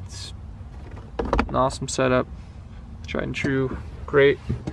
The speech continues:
reliable, um, great gearing and all that. Uh, let's see.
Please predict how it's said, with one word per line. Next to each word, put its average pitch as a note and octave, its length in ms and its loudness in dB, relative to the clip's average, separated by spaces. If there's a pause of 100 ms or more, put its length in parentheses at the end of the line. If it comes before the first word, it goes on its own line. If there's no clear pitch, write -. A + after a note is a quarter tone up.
(160)
reliable, C3+ 640 2 (1040)
um, B2+ 380 0 (760)
great C3+ 280 2
gearing B2+ 360 4
and B2 80 4
all B2 140 4
that. B2 220 2 (1080)
Uh, C3+ 440 6 (4000)
let's - 200 -6
see. C#3 440 8